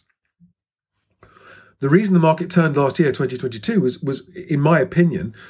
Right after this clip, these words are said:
number one, was the cost of living crisis, which was also inflation, and therefore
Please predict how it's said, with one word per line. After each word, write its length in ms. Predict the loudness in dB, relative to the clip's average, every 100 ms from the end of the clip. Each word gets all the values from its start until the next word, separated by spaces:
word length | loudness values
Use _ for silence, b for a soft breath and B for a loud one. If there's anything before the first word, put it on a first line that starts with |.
| B -2
number 240 | 0 0
one, 360 | 2 0 0 0
was 140 | 0
the 60 | 2
cost 240 | 0 2
of 40 |
living 200 | -2 -2
crisis, 420 | -4 -4 -4 -10 -14 _ _
which 300 | -2 -2 -2
was 200 | -8 -8 -14 -4
also 260 | -2 -2 -4
inflation, 640 | -4 -2 -2 -2 -6 -8 B B B -4
and 140 | 0
therefore 320 | 0 2 2